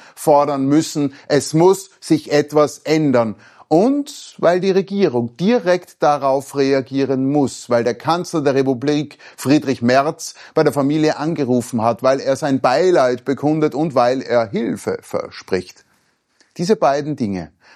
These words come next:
machen den Fall so besonders und so wichtig. Der Täter, der Marius grundlos erstochen hat,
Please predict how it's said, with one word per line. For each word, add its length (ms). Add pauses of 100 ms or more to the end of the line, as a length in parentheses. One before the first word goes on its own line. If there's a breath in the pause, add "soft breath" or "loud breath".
machen 260
den 160
Fall 300
so 200
besonders 760 (320)
und 380 (140)
so 440 (120)
wichtig. 500 (1400)
Der 100
Täter, 480 (800)
der 80
Marius 460
grundlos 500
erstochen 540
hat, 240